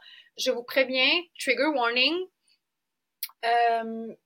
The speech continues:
ça se peut que vous vous sentiez visé dans ce, dans ce podcast, euh, dans le sens que peut-être que vous-même, vous êtes dans un trauma bond, soit en amitié,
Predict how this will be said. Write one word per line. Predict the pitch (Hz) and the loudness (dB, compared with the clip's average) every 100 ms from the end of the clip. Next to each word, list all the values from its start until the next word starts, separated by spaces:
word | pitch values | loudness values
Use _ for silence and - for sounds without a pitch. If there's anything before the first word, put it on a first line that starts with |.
| _ _ - | _ _ -6
ça | 285 | -4
se | 262 | -4
peut | 269 294 | -4 0
que | 285 | 2
vous | 240 | 2
vous | 240 | 4
sentiez | - 285 254 254 - 262 262 | 4 4 -2 -2 -2 0 0
visé | 233 233 254 254 | -2 -2 2 2
dans | 233 226 | 0 -2
ce, | 247 240 - _ _ | 0 -2 -4 _ _
dans | 220 226 | -6 -4
ce | 254 | -4
podcast, | 247 220 - 208 294 - - - - - - - - | -4 -6 -2 0 0 -2 -6 -8 -12 -20 -20 -6 -4
euh, | 214 254 | 0 4
dans | 262 | 4
le | 285 269 | 4 4
sens | - 285 285 | 2 -2 -2
que | - 269 254 269 262 | 2 8 8 8 4
peut-être | 262 302 | -4 -2
que | 254 | -4
vous-même, | 214 254 240 311 | -2 0 2 2
vous | 247 | 0
êtes | 233 | 0
dans | 220 | 0
un | 220 | -2
trauma | 214 254 240 | -6 -4 -2
bond, | 226 226 247 | 0 0 0
soit | 247 233 247 | -2 -2 0
en | 294 | 0
amitié, | 262 269 - 214 233 | 0 -2 -6 -6 -8